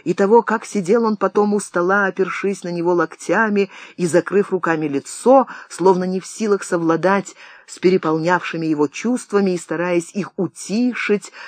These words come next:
размышлением и молитвой. У Луизы оказалась повреждена только голова, тело было совершенно невредимо.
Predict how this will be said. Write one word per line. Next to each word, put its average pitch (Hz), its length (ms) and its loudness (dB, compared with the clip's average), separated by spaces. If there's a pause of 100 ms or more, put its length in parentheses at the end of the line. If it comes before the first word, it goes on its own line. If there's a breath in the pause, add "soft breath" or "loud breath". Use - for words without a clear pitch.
(200 loud breath)
размышлением 170 1160 0
и 160 100 -6
молитвой. 127 880 -8 (880)
У 175 80 2
Луизы 262 760 4 (460 loud breath)
оказалась 233 720 2
повреждена 196 720 0
только 220 440 -2
голова, 170 680 0 (180 soft breath)
тело 247 280 0
было 185 220 0
совершенно 180 480 -6
невредимо. 123 800 -8